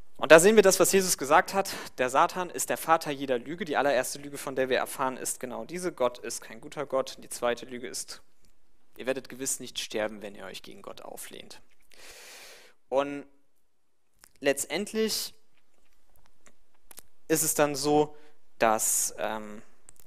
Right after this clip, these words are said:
die zweite Lüge dann ist, dass sie, genau, keine gerechte Strafe bekommen, wenn sie dem Satan glauben statt Gott. Und ja, dann handeln sie. Die Frau steht vor der Wahl.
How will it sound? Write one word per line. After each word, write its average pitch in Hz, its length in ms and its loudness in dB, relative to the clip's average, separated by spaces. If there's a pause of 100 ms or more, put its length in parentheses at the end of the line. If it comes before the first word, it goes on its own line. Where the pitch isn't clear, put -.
(1080)
die 123 80 -8
zweite 147 380 4
Lüge 147 300 -4
dann 120 140 0
ist, - 220 -4
dass 127 220 -4
sie, 110 280 -10 (840)
genau, 98 240 -8
keine 117 260 -4
gerechte 113 340 -6
Strafe 113 340 -4
bekommen, 104 420 -10
wenn 104 140 -10
sie 104 260 -12 (960)
dem 113 120 -8
Satan 123 360 0
glauben 101 240 -6
statt - 300 -10
Gott. - 340 -10 (1500)
Und - 540 -8 (920)
ja, 107 200 -2 (640)
dann 113 180 -12
handeln 143 320 -4
sie. 175 260 -4 (920)
Die - 60 -12
Frau 117 180 2
steht 120 220 -2
vor 120 160 -4
der 110 180 -2
Wahl. 135 340 4